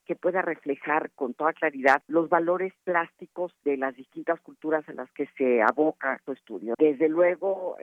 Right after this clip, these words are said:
Raúl Flores Guerrero, Francisco de la Maza, Manuel Toussaint, Justino Fernández, con una obra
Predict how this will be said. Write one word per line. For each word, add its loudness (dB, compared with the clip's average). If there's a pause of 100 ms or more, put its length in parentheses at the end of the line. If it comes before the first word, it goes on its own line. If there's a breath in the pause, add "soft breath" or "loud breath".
Raúl -6
Flores -8
Guerrero, -4 (160)
Francisco -6
de -4
la -4
Maza, -2
Manuel -6
Toussaint, 2 (100)
Justino 0
Fernández, 2
con -6
una 0
obra 2